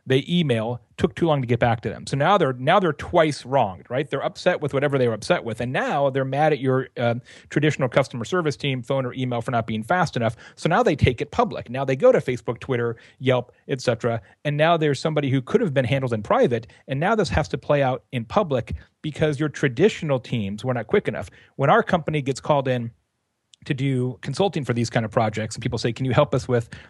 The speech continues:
our social media and our digital customer service?" We say, "Yes, we can. Um, but are you great at phone and email support?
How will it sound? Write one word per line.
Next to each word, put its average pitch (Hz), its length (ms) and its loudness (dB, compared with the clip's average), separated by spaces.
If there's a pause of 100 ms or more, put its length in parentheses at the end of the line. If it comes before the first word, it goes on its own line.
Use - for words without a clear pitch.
(120)
our 135 100 0
social 139 320 0
media 120 460 4
and 120 160 -2
our 117 60 2
digital 120 340 0
customer 110 400 -2
service?" 160 400 -4
We 117 80 -2
say, 113 140 -2
"Yes, 120 260 0
we 110 100 -6
can. 117 400 0 (400)
Um, 117 260 0
but 127 380 0
are 160 160 4
you 143 240 0
great 120 800 0 (500)
at 123 460 -2
phone 135 340 0
and 123 160 -2
email 139 260 -4
support? - 540 -12